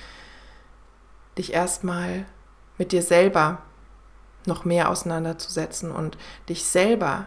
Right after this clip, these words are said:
erstmal noch mehr zu verstehen. Und zu, vielleicht zu verstehen, warum dich das so auf die Palme bringt, warum dich das aufregt oder verletzt oder einengt oder warum dich das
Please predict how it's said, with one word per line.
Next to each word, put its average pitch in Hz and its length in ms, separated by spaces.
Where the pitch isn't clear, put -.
erstmal 170 360
noch 160 180
mehr 156 360
zu - 160
verstehen. 156 720
Und - 120
zu, 151 100
vielleicht - 520
zu 170 100
verstehen, 202 840
warum 190 420
dich 233 200
das - 160
so 165 80
auf - 140
die 160 80
Palme 170 360
bringt, 170 300
warum 196 260
dich 233 180
das - 240
aufregt 175 560
oder 165 160
verletzt 175 720
oder 156 380
einengt 190 800
oder 170 240
warum - 220
dich 101 100
das - 220